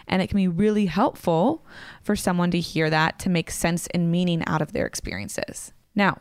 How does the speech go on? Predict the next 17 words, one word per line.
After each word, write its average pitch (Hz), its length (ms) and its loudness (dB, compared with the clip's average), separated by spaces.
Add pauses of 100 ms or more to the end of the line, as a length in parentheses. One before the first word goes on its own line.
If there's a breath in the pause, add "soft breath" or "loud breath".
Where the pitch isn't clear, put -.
it 190 140 4
is 185 240 0
also 233 280 2
really 196 280 2
easy 185 300 2
to 170 120 0
get - 140 -2
hurt - 280 -2
or 170 100 2
offended 185 400 0
these 151 200 -2
days 143 240 -2
on 165 100 0
the - 80 -2
internet 180 480 -2
because, - 340 -4
again, 226 540 2